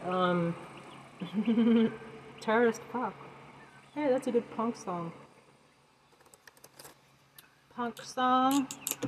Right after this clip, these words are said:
Terrorist fuck. Terrorist fuck.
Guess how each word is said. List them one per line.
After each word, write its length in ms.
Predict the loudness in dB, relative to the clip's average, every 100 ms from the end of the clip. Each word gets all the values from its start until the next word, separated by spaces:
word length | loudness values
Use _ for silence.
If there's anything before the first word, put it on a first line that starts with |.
| -8 -12 -14 -18 -20 -6
Terrorist 360 | 0 4 2 2
fuck. 240 | 6 6 6 -6 -20 -20 -8
Terrorist 560 | 0 2 4 4 2 2
fuck. 240 | 4 4